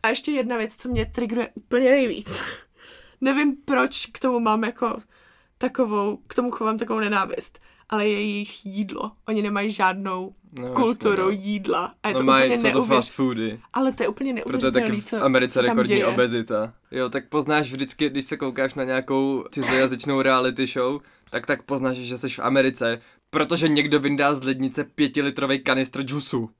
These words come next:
Speaker 1: Jo, totálně.
Speaker 2: Nebo mlíka.
Speaker 1: Ale
Speaker 2: Oni
Speaker 1: to je
Speaker 2: všechno dělají takhle jako na obrovský množství.
Speaker 1: Jo, všechno je tam velký,
Speaker 2: Všechno je tam
Speaker 1: prostě
Speaker 2: obrovský.
Speaker 1: tam
Speaker 2: Na tom oni se zakládají, oni se zakládají na gigantičnosti.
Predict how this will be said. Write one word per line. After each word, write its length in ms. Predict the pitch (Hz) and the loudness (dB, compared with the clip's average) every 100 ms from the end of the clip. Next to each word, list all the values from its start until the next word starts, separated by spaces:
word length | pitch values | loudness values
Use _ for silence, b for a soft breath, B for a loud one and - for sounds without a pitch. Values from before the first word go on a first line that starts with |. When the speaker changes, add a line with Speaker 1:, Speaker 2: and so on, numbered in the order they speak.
| - | -4
Speaker 1:
Jo, 200 | 254 220 | 0 0
totálně. 380 | 214 208 208 202 | -2 -4 -2 2
Speaker 2:
Nebo 160 | 151 | 4
mlíka. 540 | 160 165 143 156 120 117 _ _ _ | 4 4 4 2 2 -6 _ _ _
Speaker 1:
Ale 120 | 240 | 2
Speaker 2:
Oni 60 | 285 | 4
Speaker 1:
to 60 | |
je 60 | 349 | 2
Speaker 2:
všechno 280 | 330 170 170 | 2 2 2
dělají 260 | 151 156 | 2 0
takhle 280 | 147 151 160 | 0 0 0
jako 180 | 147 156 | 0 0
na 100 | 151 | 0
obrovský 460 | 170 143 160 - 151 | 0 0 -2 -4 -4
množství. 680 | 151 143 - 127 117 185 185 | -2 -4 -8 -6 -6 -8 -10
Speaker 1:
Jo, 180 | 196 202 | -8 -8
všechno 360 | - 208 - | -8 -10 -8
je 60 | 208 | -6
tam 140 | 208 | -6
velký, 220 | 185 190 196 | -6 -8 -2
Speaker 2:
Všechno 280 | 170 175 | -2 4
je 80 | 170 | 4
tam 100 | 165 | 6
Speaker 1:
prostě 140 | 160 156 | 2 0
Speaker 2:
obrovský. 760 | 151 175 208 202 147 127 113 - | 2 2 2 -4 -6 -8 -10 -10
Speaker 1:
tam 60 | 139 | -2
Speaker 2:
Na 60 | |
tom 140 | 147 156 | 0 2
oni 120 | 156 | 0
se 100 | 143 | 2
zakládají, 500 | 139 147 151 147 131 | 0 0 0 2 0
oni 100 | 131 | 0
se 120 | 135 | -4
zakládají 600 | 131 139 135 131 131 131 | -2 0 2 0 2 2
na 160 | 135 131 | 2 0
gigantičnosti. 1200 | 131 - 143 135 151 147 123 135 123 - 101 107 | -2 -6 -6 0 0 0 -4 -4 -6 -6 -10 -10